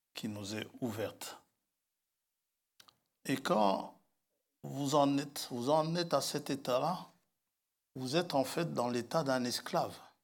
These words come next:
l'esclave du péché, où le péché vous dicte sa loi,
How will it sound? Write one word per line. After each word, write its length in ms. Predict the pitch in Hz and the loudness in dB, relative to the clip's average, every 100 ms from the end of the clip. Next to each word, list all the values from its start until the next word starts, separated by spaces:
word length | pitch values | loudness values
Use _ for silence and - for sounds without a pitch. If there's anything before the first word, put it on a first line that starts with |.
| _ _ _ _ _ _ _ _ _ _ _ _ _ _ _ - | _ _ _ _ _ _ _ _ _ _ _ _ _ _ _ -10
l'esclave 640 | - - 123 131 127 113 | -8 -4 0 2 2 -2
du 160 | 117 | -8
péché, 420 | 110 120 - - - - - - - - _ - - - _ _ _ _ | -6 -4 -4 -6 -8 -8 -8 -12 -20 -20 _ -20 -20 -20 _ _ _ _
où 360 | 139 170 185 190 | -2 -2 0 -2
le 100 | 135 | -4
péché 580 | - 135 - - 175 170 - | -2 -2 0 2 0 -2 -10
vous 300 | 117 117 117 | -8 -4 -4
dicte 520 | 113 113 196 - - | -2 2 2 2 -4
sa 220 | 135 113 | -2 0
loi, 340 | 113 110 - | 0 0 -4